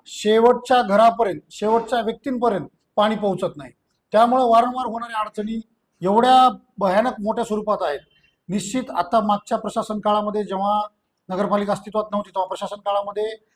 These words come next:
काही ठिकाणी त्याचं एस्टिमेट होऊन, त्याचं मेजरमेंट होऊन,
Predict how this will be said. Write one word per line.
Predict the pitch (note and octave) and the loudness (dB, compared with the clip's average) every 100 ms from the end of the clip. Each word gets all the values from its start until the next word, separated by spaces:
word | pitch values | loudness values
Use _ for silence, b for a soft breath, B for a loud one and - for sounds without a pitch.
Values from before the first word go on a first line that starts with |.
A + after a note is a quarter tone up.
| _ _ | _ _
काही | F#3+ G#3+ | 2 2
ठिकाणी | G#3 G3 G#3+ A3 A3+ | 2 4 4 4 -2
त्याचं | A3 G3 G3+ | -6 -6 -4
एस्टिमेट | G3+ - A3 G#3+ | -4 -4 -4 -2
होऊन, | G3 A3 | -2 -4
त्याचं | G#3 G3+ F#3+ | -4 -6 -4
मेजरमेंट | G3 G#3+ G#3+ A3+ | -2 -2 -2 -4
होऊन, | G3 A3 | -4 -6